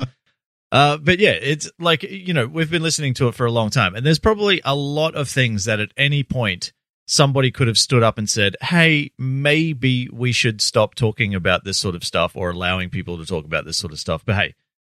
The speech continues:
Speaker 2: it just doesn't seem to get censored the way that T V gets censored. You know what I mean? It's a little bit different, isn't it?
Speaker 1: It's got its, like, own set of rules and laws, really.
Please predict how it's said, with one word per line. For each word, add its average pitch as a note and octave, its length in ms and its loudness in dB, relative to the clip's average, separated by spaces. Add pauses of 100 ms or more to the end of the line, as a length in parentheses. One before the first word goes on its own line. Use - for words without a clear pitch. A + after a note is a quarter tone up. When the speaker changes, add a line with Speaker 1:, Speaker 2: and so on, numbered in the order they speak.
(220)
Speaker 2:
it - 60 -2
just C#3 180 0
doesn't E3 220 4
seem D#3 200 2
to C#3+ 40 0
get B2+ 180 2
censored A#2 440 0
the F#2+ 80 0
way F#2 180 0
that F2 180 -4
T G2 200 0
V F2+ 200 -4
gets E2+ 220 -6
censored. - 360 -8 (540)
You G#2 60 4
know G2+ 80 6
what G#2+ 40 2
I - 20 2
mean? C3 100 6
It's D#3 100 2
a F#3 60 2
little E3 140 2
bit C3 120 -2
different, A#2 300 2
isn't E2+ 160 -4
it? - 100 -12
Speaker 1:
It's C#3+ 140 4
got G#3 220 2
its, C3 120 -4
like, B2+ 300 0
own A2 360 4
set G2+ 220 4
of E2+ 140 0
rules G2 340 6
and E2 200 0
laws, F#2 340 6
really. D#2 460 0